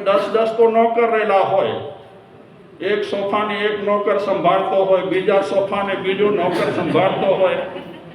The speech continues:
એક સોફાને એક નોકર છાંટછૂટ કરતો હોય, છતાં શેઠાણીઓ કહે કે "અમને વખત નથી." શેઠ તો ઠીક છે, બિચારા બિઝનેસમાં પડ્યા હોય, પણ શેઠાણીઓને પણ,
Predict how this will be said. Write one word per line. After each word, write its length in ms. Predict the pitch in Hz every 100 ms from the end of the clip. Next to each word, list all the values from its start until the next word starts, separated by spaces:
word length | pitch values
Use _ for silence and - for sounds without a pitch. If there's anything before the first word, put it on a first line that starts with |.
| - - - - - -
એક 220 | 160 202 196
સોફાને 540 | 202 202 202 208 208
એક 240 | 208 214
નોકર 420 | 208 196 202 208 202
છાંટછૂટ 680 | - 190 196 - 202 -
કરતો 280 | 196 196 214
હોય, 320 | 196 196 180 - - - - - - - -
છતાં 320 | 214 214 214
શેઠાણીઓ 600 | 208 202 202 214 214 214
કહે 240 | 214 214
કે 180 | 214 202
"અમને 240 | 185 196
વખત 500 | 180 170 170 185 -
નથી." 340 | 139 135 135 135
શેઠ 360 | 131 196 208
તો 100 | 233
ઠીક 280 | 220 214 214
છે, 100 | 233
બિચારા 460 | 214 208 214 214 214
બિઝનેસમાં 760 | 208 214 214 220 220 208 196
પડ્યા 260 | 190 170 151
હોય, 360 | 139 156 - - - - - - -
પણ 180 | 175 190
શેઠાણીઓને 680 | 190 196 202 214 214 214 208
પણ, 260 | 214 208